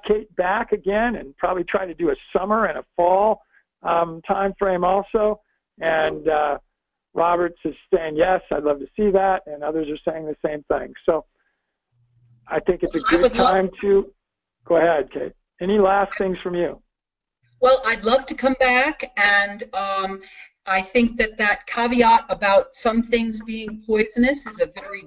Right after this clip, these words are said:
Speaker 2: good one. And I will be glad to cover that in more detail in the next presentation. And thank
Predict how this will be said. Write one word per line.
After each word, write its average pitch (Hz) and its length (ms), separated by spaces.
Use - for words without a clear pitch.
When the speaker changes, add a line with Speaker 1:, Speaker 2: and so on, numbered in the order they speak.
Speaker 2:
good 220 260
one. 294 240
And 190 300
I 202 140
will 226 180
be 208 160
glad 220 560
to 240 60
cover 247 420
that 214 300
in 196 160
more 202 260
detail 196 800
in 165 120
the 160 80
next 170 520
presentation. 160 920
And 135 240
thank 180 200